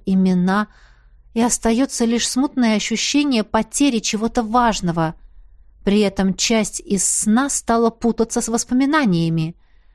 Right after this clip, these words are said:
Некоторые моменты я начала подвергать сомнению,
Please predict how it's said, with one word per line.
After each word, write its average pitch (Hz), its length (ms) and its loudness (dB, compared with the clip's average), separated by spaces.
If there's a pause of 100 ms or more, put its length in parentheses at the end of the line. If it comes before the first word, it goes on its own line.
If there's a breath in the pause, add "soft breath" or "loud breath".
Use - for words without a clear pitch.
(220)
Некоторые 226 600 2
моменты 220 520 2
я 208 140 2
начала 208 380 0
подвергать 240 640 -2
сомнению, 220 760 0